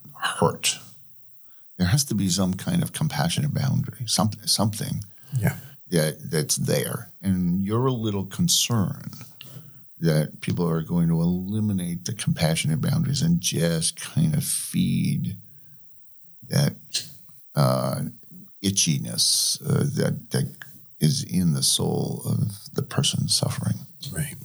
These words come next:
Speaker 2: And, you know, the, the, the compassion when I was using,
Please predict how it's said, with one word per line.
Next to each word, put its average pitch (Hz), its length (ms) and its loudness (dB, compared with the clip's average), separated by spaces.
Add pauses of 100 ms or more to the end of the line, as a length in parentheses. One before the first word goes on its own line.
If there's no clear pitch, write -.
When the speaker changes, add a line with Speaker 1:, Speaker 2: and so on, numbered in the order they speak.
(1900)
Speaker 2:
And, 117 640 2 (2500)
you 107 80 0
know, 110 140 4
the, 113 240 2 (120)
the, 113 260 2 (640)
the 123 120 0
compassion 139 680 0
when 117 220 0
I 117 180 2
was 110 640 0 (520)
using, 101 800 0